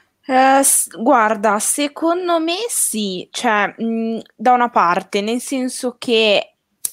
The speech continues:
ha avuto molto successo durante la pandemic era, cioè nell'ultimo periodo,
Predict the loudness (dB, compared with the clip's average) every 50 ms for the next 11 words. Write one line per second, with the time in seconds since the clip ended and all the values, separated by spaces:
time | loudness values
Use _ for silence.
0 | -12 _ _ 0 0 0 0 -4 -4 -2 0 0 0 0 0 -2 -2 -2 -2 -4
1 | -6 -4 -6 -8 -10 -2 0 0 0 0 -2 -2 -4 -2 -2 0 0 0 2 0
2 | 0 -2 -4 -4 -2 0 0 0 0 0 0 -2 -2 -2 -2 -2 -2 -2 -2 -2
3 | -4 -4 -2 -2 -4 -2 -2 -4 -4 -4 -6 -10 -8 -6 -4 0 0 0 2 0
4 | 0 -2 -2 -8 -10 -4 -2 0 0 0 -2 -4 -6 -6 -8 -10 -12 -10 -8 -8
5 | -8 -6 -6 -6 -6 -4 -4 -2 0 0 0 0 0